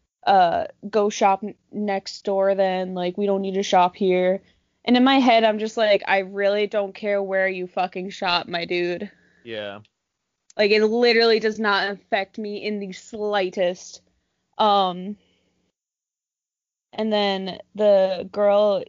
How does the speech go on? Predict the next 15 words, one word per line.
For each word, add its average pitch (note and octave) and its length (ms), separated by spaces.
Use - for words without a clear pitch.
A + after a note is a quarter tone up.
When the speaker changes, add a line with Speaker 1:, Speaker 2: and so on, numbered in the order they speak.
Speaker 1:
he G#3+ 180
was G3 220
with G3+ 420
was G#3+ 160
just A3 180
like, G3 220
"Dude, F#3 240
don't F#3+ 240
piss G#3+ 240
her G3 160
off," F#3 360
and G3 140
just G#3+ 180
walked F3+ 340
away. F3+ 480